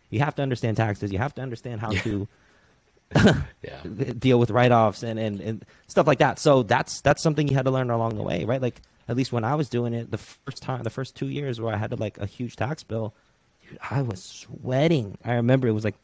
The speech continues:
Speaker 1: the room was spinning with anxiety. I was like, "Oh my God, how am I supposed to pay this? Like, no one told me that I should be paying quarterly on this. Like, no one's gonna fucking D M me and say, 'Hey, like, I know you're a fitness coach. You
Speaker 2: Yeah.
Speaker 1: should probably be paying quarterly beforehand.'" No one told me that,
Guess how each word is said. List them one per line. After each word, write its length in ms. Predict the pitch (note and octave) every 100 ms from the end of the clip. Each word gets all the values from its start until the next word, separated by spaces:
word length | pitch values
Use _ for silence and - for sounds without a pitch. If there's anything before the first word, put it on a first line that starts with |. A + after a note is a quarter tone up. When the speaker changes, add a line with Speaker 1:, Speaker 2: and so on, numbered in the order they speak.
| _
Speaker 1:
the 120 | A2
room 360 | G#2+ C3 D3+ A2+
was 140 | G2+
spinning 600 | - - - D#3+ C#3 F2+ -
with 260 | G#2 G#2 -
anxiety. 480 | G#2 G2+ D3+ B2+
I 40 | A#2
was 80 | G#2+
like, 120 | G#2
"Oh 120 | B2 C#3
my 140 | B2
God, 200 | C3 A#2+
how 100 | A#2
am 80 | C#3
I 40 |
supposed 180 | B2+ A2+
to 60 | -
pay 160 | C3+
this? 140 | C#3 G#2
Like, 100 | G#2
no 120 | C3
one 100 | C#3+
told 160 | C#3+ C#3+
me 180 | B2 A#2+ - - _ -
that 120 | B2+
I 40 |
should 140 | B2 B2
be 80 |
paying 260 | A#2+ C3 B2
quarterly 360 | C#3+ C#3+ A#2+ A2+
on 80 |
this. 180 | A2 G#2
Like, 180 | A#2+ A#2 _ _ _ _ _
no 80 | E4
one's 120 | A4+
gonna 140 | E4 D#3
fucking 340 | - D#3 A#2+
D 180 | G#2 B2
M 140 | A2+ B2
me 200 | D3+ F#3+
and 120 | B2
say, 140 | A2+
'Hey, 220 | C#3+ E3+
like, 120 | G#2 -
I 80 |
know 100 | D#3
you're 100 | B2 B2+
a 20 |
fitness 240 | D#3 C3+
coach. 260 | - G#2 -
You 100 | D3
Speaker 2:
Yeah. 100 | B2
Speaker 1:
should 140 | A#2
probably 380 | A#2+ C#3+ G#2 A2+
be 200 | G2+ A2+ - _
paying 340 | - G#2 A#2 A#2
quarterly 420 | - B2+ A#2+ A#2+
beforehand.'" 460 | A2 C3+ C#3 C#3 A#2 _ _ _
No 80 | D3
one 80 | D#3
told 120 | E3+
me 60 | D#3+
that, 260 | A#2+ G2